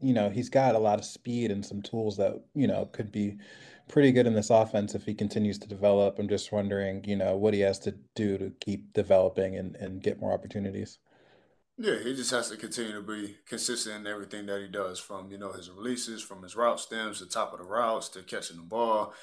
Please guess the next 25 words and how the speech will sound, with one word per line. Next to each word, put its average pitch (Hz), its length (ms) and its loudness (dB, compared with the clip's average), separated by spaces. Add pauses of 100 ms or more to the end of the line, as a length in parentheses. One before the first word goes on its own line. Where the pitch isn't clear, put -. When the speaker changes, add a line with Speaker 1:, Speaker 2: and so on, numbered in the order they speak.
(140)
Speaker 2:
He 135 100 -8
just 139 160 0
has 127 160 2
to 120 80 -10
continue 117 360 -4
to 104 60 -6
work 107 260 -4
on 107 180 -6
his 95 140 -10
entire 95 380 -2
game, 90 380 -12
you 92 60 -16
know, 92 320 -10
and 90 240 -14 (260)
that'll 98 180 -4
come 101 240 -10
with 90 140 -12
reps. 107 340 -6
That'll 104 200 -8
come 101 280 -12
with 92 220 -12
having 95 260 -8
great 87 220 -12
practices. 110 540 -6
That'll 92 400 -10